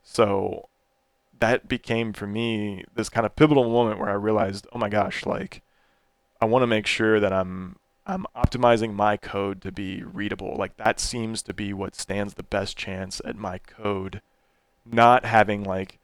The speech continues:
all of these W T Fs that are <laughs> happening, you know, when I'm reading it back years later or I'm sharing it with other people. Like, you know, yeah, maybe they're not like, "Thumbs up, that's, like, a super cool one-liner," <laughs> you know, like, but at least they're able to approach the code and, and, like, look at it.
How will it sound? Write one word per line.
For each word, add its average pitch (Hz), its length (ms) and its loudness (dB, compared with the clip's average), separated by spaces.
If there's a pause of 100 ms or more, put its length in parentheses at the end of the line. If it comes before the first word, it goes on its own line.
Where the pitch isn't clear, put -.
(160)
all 107 160 6
of 107 80 4
these 104 140 0
W 101 260 2
T 98 220 -4
Fs - 380 -8
that - 180 -2
are - 60 -4
<laughs> 104 120 -2
happening, 117 500 -2 (320)
you 120 100 -2
know, 117 100 6
when 113 100 4
I'm 110 160 0
reading 113 220 2
it 110 120 -2
back 95 300 -2
years 101 260 -8
later 101 340 -2
or 101 160 -4
I'm 98 100 -6
sharing 104 420 -2
it 101 120 -6
with 104 120 -8
other 95 160 -6
people. 95 380 -6
Like, 92 300 -6 (680)
you 123 100 -18
know, 104 220 2
yeah, 131 400 10
maybe 110 240 4
they're 107 140 4
not 104 200 4
like, 98 180 -2
"Thumbs 139 360 -2
up, 143 180 4
that's, 120 200 -4
like, 120 120 0
a 107 80 -4
super 117 340 -4
cool 113 480 0
one-liner," 110 800 0
<laughs> - 20 -20
you 135 320 0
know, 120 200 6
like, 113 360 2 (1000)
but 117 160 2
at 110 120 6
least 131 380 4
they're 113 160 6
able 117 220 6
to 107 140 0
approach 113 400 -4
the 104 60 -8
code 101 320 -2
and, 107 220 -6
and, 95 140 -10
like, 95 200 -10
look 101 220 -6
at 95 80 -20
it. - 160 -16